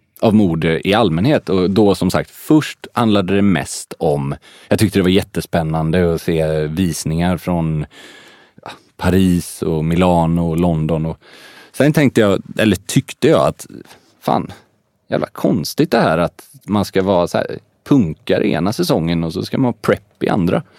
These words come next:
Det känns lite, liksom, schizofrent. Och, eh, det tror jag gjorde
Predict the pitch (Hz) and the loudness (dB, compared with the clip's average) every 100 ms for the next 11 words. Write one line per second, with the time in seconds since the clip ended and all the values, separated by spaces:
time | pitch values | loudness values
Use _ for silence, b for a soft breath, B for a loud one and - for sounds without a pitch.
0 | b b b b - 135 196 127 107 104 | b b b b -2 0 2 2 2 2
1 | 95 90 82 90 82 78 80 - 104 - | 2 2 0 -2 -4 -4 -10 -6 -6 -2
2 | 110 - - - - _ _ _ b b | 0 0 -2 -6 -20 _ _ _ b b
3 | b b b b b 104 101 98 95 95 | b b b b b 2 4 4 2 2
4 | 92 90 _ _ _ _ _ - 98 87 | 0 -4 _ _ _ _ _ -6 -6 2
5 | 143 196 190 113 90 85 80 78 - _ | 4 4 4 2 4 4 2 0 -6 _
6 | _ - - 110 113 82 71 90 85 | _ -14 -6 2 2 2 0 0 0